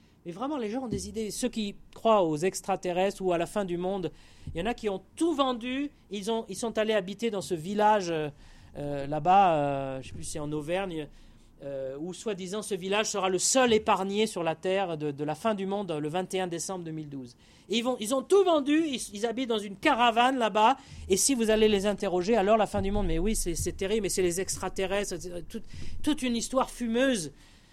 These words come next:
Vous dites, mais comment vous pouvez croire des balivernes pareilles ? Et quand le vingt et un décembre deux mille douze arrivera, et qu'il ne se passera rien, ils vont trouver une explication.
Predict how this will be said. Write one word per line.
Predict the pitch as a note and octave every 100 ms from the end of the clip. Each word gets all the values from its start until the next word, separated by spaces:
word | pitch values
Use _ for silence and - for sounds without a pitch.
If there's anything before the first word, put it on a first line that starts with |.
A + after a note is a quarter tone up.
| - - _ _
Vous |
dites, | - G3
mais | D3 -
comment | - E4 F4+
vous | B3+ G#3+
pouvez | G#3+ F#3
croire | F3 - C4
des | D#3+
balivernes | A#2+ A3 G3 F3 A3 G3
pareilles ? | - D#3+ - - - - - - - - - - _ _ _ -
Et | F#3+
quand | C#4 C#4
le |
vingt | A3 A#3 A3+
et |
un | A#3+
décembre | A3 A3+ A#3 G#3+
deux |
mille | G#3+ G#3+
douze | G3 A3+
arrivera, | G#3 G3 F#3+ F3+ G3+ C4 - - - - - - -
et |
qu'il | D#3+ G3+
ne | F#3+
se | F#3+
passera | F#3+ F3+ - E3 _ _ _ _ -
rien, | D3+ F#3 C4+ - _ _ _ _ _ _ _ _ _ _
ils | D#3+
vont | F#3+
trouver | F#3+ G#3+ G3+ A3+
une | G3+
explication. | F#3+ - F#3+ F#3 - -